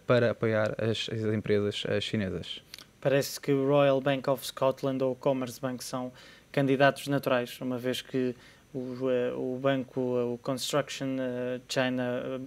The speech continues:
Speaker 2: eh, eh, ba-, eh, China Bank, eh, of Construction, acho que é assim o, a sigla, se não estou, se não estou em erro,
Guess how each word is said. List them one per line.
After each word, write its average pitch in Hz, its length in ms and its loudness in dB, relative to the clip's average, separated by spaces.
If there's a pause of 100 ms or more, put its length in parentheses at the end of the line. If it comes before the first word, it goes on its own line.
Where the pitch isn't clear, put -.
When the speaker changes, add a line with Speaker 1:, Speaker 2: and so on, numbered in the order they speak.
Speaker 2:
eh, 127 200 4
eh, 123 40 2
ba-, 147 220 6
eh, 139 280 6
China 160 380 4
Bank, 143 400 2
eh, 131 300 0
of 127 200 -2
Construction, 127 720 -2
acho 127 160 -12
que - 80 -4
é 127 40 0
assim 127 260 -2
o, 123 140 -2 (340)
a 139 80 4
sigla, 139 360 2
se - 140 -4
não 131 80 2
estou, 127 420 0
se - 140 -8
não 127 80 0
estou 127 220 -2
em 123 120 0
erro, 123 200 -2